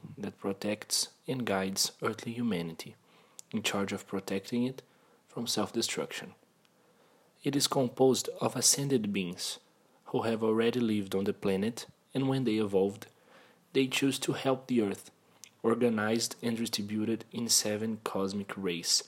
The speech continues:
coming from the greater celestial kingdom. We invite you to open your heart and accompany the message that aims to touch your soul and brighten your day. The message of light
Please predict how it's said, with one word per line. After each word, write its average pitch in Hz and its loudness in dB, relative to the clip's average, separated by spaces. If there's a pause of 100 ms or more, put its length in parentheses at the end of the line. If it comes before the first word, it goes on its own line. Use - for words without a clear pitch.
(500)
coming 107 0
from 95 -4
the 95 -2
greater 113 -2 (160)
celestial 104 -6
kingdom. 87 -12 (840)
We 135 -4
invite 135 0
you 110 0
to - -2
open 135 -2
your 110 2
heart 104 0 (580)
and 131 -2
accompany 127 0
the 117 4
message 101 0
that 104 0
aims 95 -4
to - -6
touch 98 -6
your 101 -2
soul 104 -2 (460)
and 127 -6
brighten 104 -2
your 107 -2
day. 90 -8 (360)
The 123 -4
message 135 -2
of 107 -6
light 107 -8